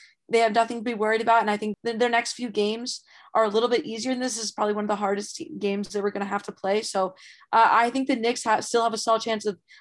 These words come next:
avoiding that, that play-in tournament. And like you said, yeah, maybe not making it to a, a conference finals, but at least winning some games,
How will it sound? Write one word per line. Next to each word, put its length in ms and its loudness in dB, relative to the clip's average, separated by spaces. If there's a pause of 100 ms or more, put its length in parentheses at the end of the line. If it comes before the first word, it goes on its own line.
(100)
avoiding 520 2
that, 240 4 (260)
that 140 2
play-in 280 -2
tournament. 460 -4
And 280 -4 (360)
like 160 4
you 60 -4
said, 220 4
yeah, 120 6
maybe 260 2
not 200 4
making 280 0
it 180 0 (160)
to 360 -2
a, 140 -4 (340)
a 60 -6
conference 420 -2
finals, 460 0
but 160 2
at 120 -4
least 300 -2
winning 200 -2
some 180 -10
games, 400 -6